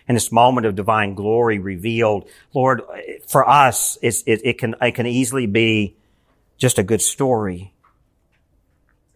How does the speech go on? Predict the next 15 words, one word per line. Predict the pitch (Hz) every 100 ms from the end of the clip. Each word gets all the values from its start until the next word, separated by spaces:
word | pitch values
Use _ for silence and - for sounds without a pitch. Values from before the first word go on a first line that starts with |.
| _ _ _ _ _ _ _ _ _ _ _ _
'cause | 110 147
we |
can't | 143 147 104
fathom | - 120 123 107 98
the | 87
physical | - 143 139 135 -
reality | 101 98 98 101 101 82
of | 69
this | 71 65
moment. | 78 76 67 71 _ _ _ _ _ _ _ _ _ _ _ _ _ _ _ _ _ _ _ _ _ _ _ _
But | 123
God, | 151 151 135
you've | 127 123
given | 160 165
us | 131 117 - -